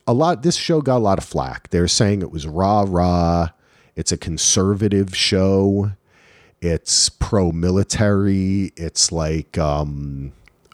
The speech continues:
very, uh, patriotic. And I was like, "What the fuck are you talking about?" I don't think so at all. I think that this show was,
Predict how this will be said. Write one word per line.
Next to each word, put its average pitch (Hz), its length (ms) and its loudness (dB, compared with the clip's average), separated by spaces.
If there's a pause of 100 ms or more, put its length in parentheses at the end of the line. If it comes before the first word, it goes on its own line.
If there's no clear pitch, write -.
very, 87 680 0 (240)
uh, 80 60 -8
patriotic. 101 1400 0 (720)
And 113 200 2
I 156 140 0
was 208 180 2
like, 143 160 0
"What 156 300 -2
the 131 120 2
fuck - 320 -4
are 147 40 2
you 156 140 0
talking 165 420 0
about?" 78 340 -4
I 110 140 0
don't 160 240 -2
think 160 180 -2
so 123 280 2
at 123 40 0
all. 151 400 0
I 104 120 0
think 147 200 -2
that 117 160 -2
this 127 160 0
show 120 420 0
was, 92 960 0